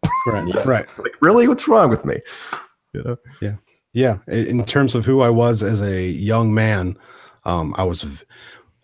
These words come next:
Speaker 2: very, very, very closed. Didn't want to expose myself to really anybody. Uh, now I'm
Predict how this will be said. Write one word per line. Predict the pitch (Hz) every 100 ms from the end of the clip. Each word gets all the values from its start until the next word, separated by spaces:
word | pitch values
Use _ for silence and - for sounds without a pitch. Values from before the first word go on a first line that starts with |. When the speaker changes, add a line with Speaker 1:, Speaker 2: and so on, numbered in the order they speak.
| _ -
Speaker 2:
very, | 113 92 87 113 120 123 107 98
very, | 82 113 107 107 101
very | 85 98 98 92 90 87 - _ -
closed. | 123 104 90 78 - - - _ _
Didn't | 95 90 85
want | 98 95 - -
to | 95
expose | - - 98 90
myself | 90 - 92 85
to | 82
really | 85 107 82 - -
anybody. | 110 113 95 87 82 - - - - - - _
Uh, | 90 92 90
now | 95 107 104 95 92
I'm | 95 90 90